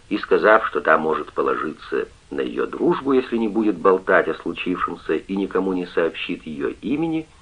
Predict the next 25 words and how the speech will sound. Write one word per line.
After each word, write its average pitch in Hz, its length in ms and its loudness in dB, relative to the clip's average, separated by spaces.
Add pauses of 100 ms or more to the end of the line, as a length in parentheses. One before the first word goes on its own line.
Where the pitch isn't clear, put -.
(260)
поручила 113 540 6
ей 160 180 4
приказать 95 640 2
форейтеру 139 640 2
немедленно 135 880 0 (300)
седлать 80 560 0 (200)
лошадей. 85 720 -6 (1400)
Оставшись 196 680 4
наедине 151 500 6
с 120 60 0
Гонорой, 113 600 6 (480)
Софья 131 360 6
объявила 107 560 4
верной 98 480 2
своей 90 320 0
горничной, 95 760 2 (240)
что - 220 2
никогда 139 520 6
ещё 131 280 4
не 120 160 0
чувствовала 113 640 2
себя 98 320 2
такой 90 340 4
спокойной, 120 720 2
как 104 200 -6